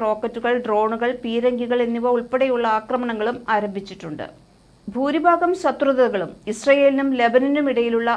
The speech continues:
അതിർത്തി പ്രദേശങ്ങളിൽ ഒതുങ്ങിയിരിക്കുകയാണെങ്കിലും ഹിസ്ബുള്ളയുടെയും ഹമാസിന്റെയും മറ്റ് ഗ്രൂപ്പുകളുടെയും ഉയർന്ന റാങ്കിലുള്ള അംഗങ്ങളെ ലക്ഷ്യമിട്ടുള്ള ഇസ്രയേൽ ആക്രമണങ്ങൾ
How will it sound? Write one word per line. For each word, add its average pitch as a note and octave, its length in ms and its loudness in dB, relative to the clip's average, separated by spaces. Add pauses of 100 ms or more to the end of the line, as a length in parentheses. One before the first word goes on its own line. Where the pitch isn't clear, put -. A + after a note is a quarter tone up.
(140)
അതിർത്തി A#3+ 380 0
പ്രദേശങ്ങളിൽ B3 600 0 (140)
ഒതുങ്ങിയിരിക്കുകയാണെങ്കിലും A3 1120 0 (180)
ഹിസ്ബുള്ളയുടെയും B3 840 0 (140)
ഹമാസിന്റെയും C4 840 0
മറ്റ് B3 280 -6
ഗ്രൂപ്പുകളുടെയും A#3+ 640 -2 (100)
ഉയർന്ന A#3+ 420 -2
റാങ്കിലുള്ള C4 420 0
അംഗങ്ങളെ A#3 460 -2
ലക്ഷ്യമിട്ടുള്ള A3+ 600 -4 (160)
ഇസ്രയേൽ B3 480 0
ആക്രമണങ്ങൾ G#3+ 560 -2